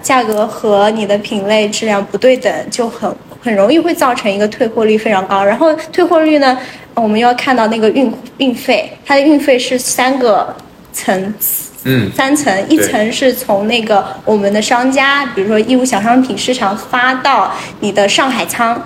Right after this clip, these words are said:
Speaker 1: 然后这一层，然后上海仓再发到英国站，啊，英国站再发到你的客户的手上。
Speaker 2: 嗯。
Speaker 1: 但后面那两块儿呢，是那个有 coupon，如果是你走 shopping，呃，就是走那个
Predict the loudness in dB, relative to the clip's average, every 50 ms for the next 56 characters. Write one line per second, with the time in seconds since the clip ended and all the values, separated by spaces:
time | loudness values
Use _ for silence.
0 | -12 -10 -4 -4 0 2 2 2 0 0 0 0 0 2 0 0 -2 -2 0 0
1 | 0 0 0 -2 -2 -2 0 0 0 0 0 -2 -4 -4 -2 0 0 0 0 0
2 | -4 -8 -16 -14 -6 -2 0 0 0 0 -2 -2 0 2 2 0 2 2 2 2
3 | 2 4 4 4 2 2 0 0 -4 -4 -4 -6 -12 -16 -20 -20 -16 -6 -4 -2
4 | 2 4 4 4 4 4 2 2 4 2 0 0 2 2 2 2 2 0 -2 -2
5 | -2 -2 0 0 0 0 0 0 0 -2 -2 -2 -2 -2 -2 -2 -2 -4 -2 0
6 | 0 -2 0 -2 -4 -4 -2 -2 -4 -4 -6 -8 -8 -6 -4 -2 0 0 0 0
7 | 0 0 2 2 4 2 2 4 4 4 4 4 2 0 -2 -2 0 0 0 0
8 | 0 0 0 0 0 0 0 0 0 0 0 2 2 2 4 4 2 0 -2 -2
9 | -2 0 0 0 0 0 -2 -2 0 0 0 0 0 0 0 0 2 2 0 0
10 | 0 -2 -2 0 0 0 0 0 -2 -4 -4 -4 -6 -8 -12 -18 -18 -18 -20 -20
11 | -20 -14 -4 -2 0 2 2 2 2 2 2 0 -2 -4 -6 -6 -4 -4 -4 -4
12 | -2 -2 -2 -2 -2 -2 -4 -4 -2 0 0 2 2 0 0 -2 -2 -4 -6